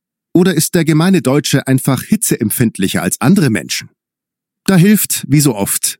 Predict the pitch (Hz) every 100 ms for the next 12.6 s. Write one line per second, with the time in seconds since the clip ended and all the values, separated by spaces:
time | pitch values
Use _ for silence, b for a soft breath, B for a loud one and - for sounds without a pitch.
0 | - 196 214 113 120 117 104 87 85 -
1 | 98 78 - 67 - _ _ _ _ _
2 | _ _ _ 156 185 208 151 107 123 139
3 | 113 95 95 - - 95 117 - - 92
4 | 73 69 - - 107 117 120 - 180 175
5 | - 160 160 139 117 113 - 92 95 98
6 | 110 - 101 120 - 101 95 110 - 85
7 | 98 101 98 _ _ - 135 - 175 -
8 | 143 104 107 - - - - 67 - 107
9 | 120 123 - b b 196 - 202 - 151
10 | 170 - - - - 104 - 98 98 -
11 | 101 - 78 82 - 87 85 - 73 117
12 | 139 110 117 - 69 -